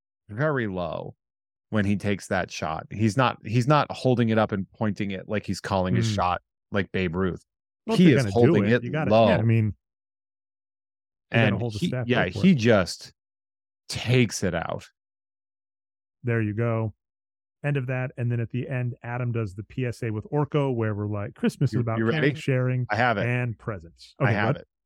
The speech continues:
Speaker 1: It's,
Speaker 2: Okay,
Speaker 1: uh,
Speaker 2: let's hear it.
Speaker 1: "So that's how Christmas first came to Eternia. Not everyone celebrates Christmas, but the spirit of the Christmas season is within us all.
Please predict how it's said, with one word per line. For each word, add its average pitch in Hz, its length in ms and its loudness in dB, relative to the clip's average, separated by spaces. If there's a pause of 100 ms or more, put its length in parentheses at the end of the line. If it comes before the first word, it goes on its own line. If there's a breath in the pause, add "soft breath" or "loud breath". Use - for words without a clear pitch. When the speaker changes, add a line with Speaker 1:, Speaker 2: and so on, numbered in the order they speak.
(140)
Speaker 1:
It's, 107 220 -4
Speaker 2:
Okay, 113 80 2
Speaker 1:
uh, 98 120 4
Speaker 2:
let's 87 120 -2
hear 101 80 -20
it. - 60 -20 (180)
Speaker 1:
"So 117 180 4
that's 160 220 6
how 131 140 6
Christmas 139 440 0
first 143 280 2
came 139 200 4
to 127 60 2
Eternia. 113 560 0 (260)
Not 160 280 6
everyone 147 340 2
celebrates 104 480 -2
Christmas, 110 460 -6
but - 160 -6
the 104 80 -4
spirit 135 480 4
of 92 80 2
the 92 80 0
Christmas 104 420 -2
season 113 340 0
is 95 120 -2
within 107 260 2
us 127 180 0
all. 92 360 2